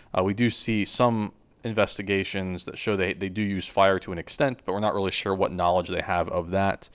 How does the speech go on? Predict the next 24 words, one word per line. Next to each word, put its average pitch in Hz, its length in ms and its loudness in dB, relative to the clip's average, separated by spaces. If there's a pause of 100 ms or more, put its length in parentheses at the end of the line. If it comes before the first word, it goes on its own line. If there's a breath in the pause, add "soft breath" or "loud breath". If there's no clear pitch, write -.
(140 loud breath)
The 107 60 -8
biggest 160 460 2
problem 110 580 2
here, 95 240 0
though, 92 200 6
is 92 100 -2
even 139 240 2
though 117 140 4
they 104 180 8
are 95 200 8
related 98 680 2
to - 140 -6
some 101 180 -4
of 95 80 -4
these 92 140 -2
other 95 560 0 (260 soft breath)
people 110 240 -2
groups 98 260 -2
like 95 160 0
the 90 80 -2
Jarawas 90 600 6
and 92 100 -4
the 90 60 0
Unge, 95 440 2